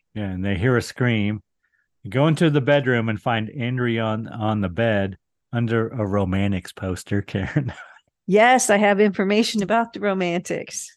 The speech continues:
Speaker 1: Do you?
Speaker 2: Yes, they were an American band formed in nineteen seventy-seven in Detroit. They are often put under the banner of power pop and new wave.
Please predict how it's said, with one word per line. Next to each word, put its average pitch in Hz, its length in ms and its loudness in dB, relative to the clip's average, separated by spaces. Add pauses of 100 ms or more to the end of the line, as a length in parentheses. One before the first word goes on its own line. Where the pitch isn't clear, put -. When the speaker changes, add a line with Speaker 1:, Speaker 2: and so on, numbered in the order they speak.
(140)
Speaker 1:
Do 165 200 6
you? 127 300 4 (500)
Speaker 2:
Yes, 294 280 2
they 190 160 2
were 190 220 4
an 180 80 2
American 202 560 2
band 170 440 0 (100)
formed 196 320 2
in 165 100 -2
nineteen 196 420 -2
seventy-seven 185 760 -4
in 156 140 -2
Detroit. 180 640 -6 (840)
They 175 220 4
are 170 480 4
often 190 280 2
put 190 200 0
under 185 260 0
the 170 120 -2
banner 170 380 0
of 151 120 -6
power 233 340 0
pop 180 440 -2
and 156 140 -10
new 151 200 -6
wave. 131 420 -6